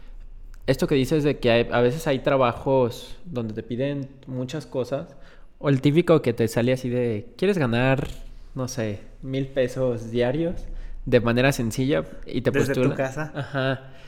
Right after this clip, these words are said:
Speaker 1: Y dices, "Güey, también, digo, no está mal, pero volvemos a lo mismo, sí debes tener claro qué es lo, lo que quieres".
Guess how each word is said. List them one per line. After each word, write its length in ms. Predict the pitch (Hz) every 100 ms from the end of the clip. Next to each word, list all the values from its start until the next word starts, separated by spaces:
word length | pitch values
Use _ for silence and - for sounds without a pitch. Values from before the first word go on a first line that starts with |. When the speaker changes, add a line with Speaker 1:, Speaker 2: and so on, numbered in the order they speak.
| - - -
Speaker 1:
Y 100 | 147
dices, 280 | 135 135 135
"Güey, 200 | 151 151
también, 500 | 151 143 160 180 196 - - - - - - - -
digo, 200 | 156 151
no 140 | 156
está 200 | 175 -
mal, 500 | 190 160 175 202 - - -
pero 600 | 165 165 180 190 - -
volvemos 280 | 147 135 147
a 60 | 160
lo 60 |
mismo, 340 | 139 139 165 160
sí 220 | - 147
debes 260 | 151 147 143
tener 300 | 127 127 127
claro 560 | 131 120 127 123 107 - - -
qué 180 | - 120
es 100 | 131
lo, 440 | 127 131 117 98 - - - - - -
lo 220 | 135 127
que 140 | 127 113
quieres". 480 | 127 135 196 -